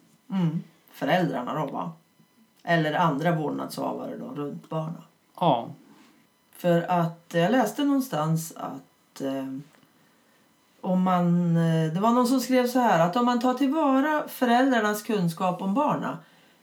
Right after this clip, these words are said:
Speaker 1: då är hälften vunnet. Då har man redan kommit halva vägen.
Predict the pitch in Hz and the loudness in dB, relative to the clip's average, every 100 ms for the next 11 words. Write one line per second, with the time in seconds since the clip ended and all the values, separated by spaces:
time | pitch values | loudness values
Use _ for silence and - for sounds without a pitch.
0 | _ - 226 240 226 220 185 185 190 - | _ -4 2 4 6 6 4 4 0 -4
1 | 185 190 196 180 226 156 - - 202 208 | -2 0 0 0 0 -2 -6 -8 -2 2
2 | 233 233 226 208 233 220 196 190 214 220 | 2 4 2 2 0 2 0 2 2 2
3 | 180 180 208 254 240 143 117 143 165 | 2 2 2 2 0 -2 -4 -6 -10